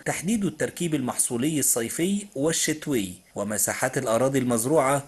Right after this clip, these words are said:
لكل محصول وتوزيعها بين المناطق الجغرافية وفقا للاحتياجات الفعلية للبلاد من المحاصيل المختلفة، وهو ما يسهم في تلبية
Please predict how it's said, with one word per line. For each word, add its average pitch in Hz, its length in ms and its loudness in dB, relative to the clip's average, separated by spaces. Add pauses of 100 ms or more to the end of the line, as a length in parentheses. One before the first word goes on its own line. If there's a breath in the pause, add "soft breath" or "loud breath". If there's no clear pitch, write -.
(200 loud breath)
لكل 170 420 2
محصول 151 640 2 (260 loud breath)
وتوزيعها 156 800 4
بين 139 240 2
المناطق 135 600 2
الجغرافية 123 960 2 (280 loud breath)
وفقا 123 340 4
للاحتياجات 123 800 0
الفعلية 135 600 0
للبلاد 131 640 4
من 131 140 4
المحاصيل 110 600 0
المختلفة، 143 720 2 (140)
وهو 147 300 6
ما 151 100 4
يسهم 190 480 4
في 139 160 0
تلبية 113 400 0